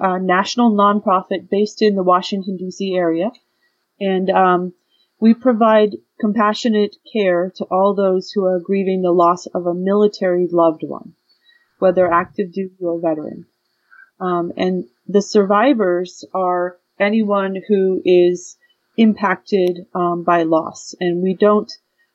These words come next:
uh, we don't turn anyone away based on the type of loss. So we have, um, loss due to hostile acts of war, we have accidents, uh, we have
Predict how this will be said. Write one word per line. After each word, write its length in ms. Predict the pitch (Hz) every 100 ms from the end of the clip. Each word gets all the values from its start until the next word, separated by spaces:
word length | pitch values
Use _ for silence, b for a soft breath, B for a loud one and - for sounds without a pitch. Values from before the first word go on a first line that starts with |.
| _ 202
uh, 380 | 185 185 180 180 _ _
we 140 | 202
don't 200 | 226 254
turn 240 | 240 240 226
anyone 400 | 214 208 196 190
away 320 | 180 190 180
based 340 | 180 180 175
on 160 | 180 180
the 160 | 165 -
type 200 | 226 208 202
of 160 | 185 175
loss. 600 | 180 165 - - - _ _ _ _ _
So 260 | - 180
we 240 | 185 190 175
have, 380 | 190 175 175 175 -
um, 400 | 170 175 170 170 _ _ _ _
loss 400 | 190 196 208 208
due 200 | - 202
to 160 | 185 185
hostile 560 | 202 196 - 196 185
acts 220 | 185 185 190
of 100 | 202
war, 420 | 247 240 233 220
we 140 | 202
have 340 | 190 180 175 170 _ _ _ _
accidents, 880 | 202 - - 226 214 208 - - - _ _ _ _
uh, 280 | 185 180 175
we 120 | 190
have 240 | 175 175